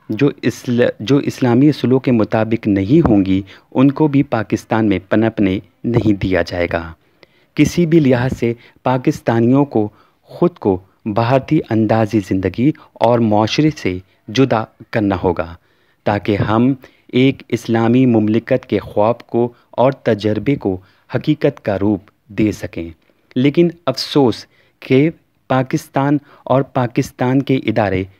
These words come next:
बानियाने पाकिस्तान के इस नज़रिए को दफन कर चुके हैं। मीडिया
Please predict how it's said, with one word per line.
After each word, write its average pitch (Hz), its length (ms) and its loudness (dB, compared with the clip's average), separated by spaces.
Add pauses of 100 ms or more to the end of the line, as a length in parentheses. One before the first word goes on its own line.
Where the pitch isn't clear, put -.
(120)
बानियाने 123 540 2
पाकिस्तान 123 680 -4
के 123 200 -4 (100)
इस 147 220 -2
नज़रिए 107 360 -2
को 95 200 -6 (140)
दफन 104 340 -4
कर 87 160 -4
चुके - 340 -8
हैं। 85 180 -6 (500)
मीडिया 120 520 0